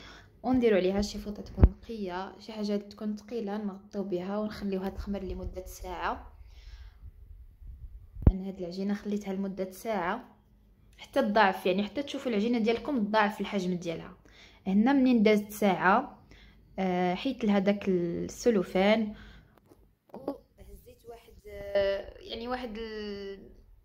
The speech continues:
البول درت فيه شويه الزيت باش ندهن دائماً يد-، خص دائماً يدينا يعني يكونوا مبلولين بشي حاجه، سواء بالماء سواء بالزيت،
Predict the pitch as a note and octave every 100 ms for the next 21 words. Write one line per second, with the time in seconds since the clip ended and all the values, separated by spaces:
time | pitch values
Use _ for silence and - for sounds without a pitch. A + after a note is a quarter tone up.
0 | - - A3+ A3 C4+ C#4 B3+ A3+ G3+ G#3+
1 | - A3 A3+ G#3 F#3 F#3+ C4+ - G#3+ A3+
2 | G3+ G3+ G#3 G3+ A3 G#3+ G#3 G3+ F#3+ -
3 | - - - A#3 A#3+ A#3+ A#3+ G#3+ G#3+ A#3
4 | A3 G#3 A#3+ A#3+ A3+ A#3 G#3 F#3 G#3 G#3
5 | G#3 - G3+ F3 F#3 - G#3+ G#3 G#3 G#3+
6 | - - G3 F#3 F#3 A#3+ -